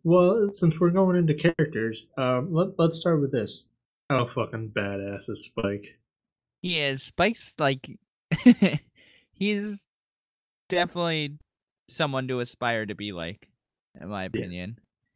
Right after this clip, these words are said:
Speaker 2: He's cool. He's, like, down to earth, but at the same time, he's super awesome, too, because he's really good at, like, he's good at kicking ass.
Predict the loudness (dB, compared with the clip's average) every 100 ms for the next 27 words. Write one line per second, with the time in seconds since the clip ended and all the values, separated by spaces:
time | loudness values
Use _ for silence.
0 | _ _ -8 -6 -6 -12 -10 -6 -4 -4
1 | -4 -2 -4 -4 _ _ _ _ -20 -6
2 | 0 0 0 -2 -2 -2 -4 _ -2 -2
3 | -2 -4 -4 -2 -2 -4 -4 -8 -8 -8
4 | -4 -2 0 -2 -4 -12 -12 -10 -10 -10
5 | -12 -12 -12 -12 -12 -12 -12 _ _ _
6 | _ _ _ _ -10 -2 0 2 0 -4
7 | -8 _ _ _ _ _ _ _ _ _
8 | _ -18 -6 0 2 2 2 0 -6 _
9 | -6 -6 -4 -4 -4 -4 -4 -4 -6 -8
10 | -6 -4 -2 0 -2 -6 -12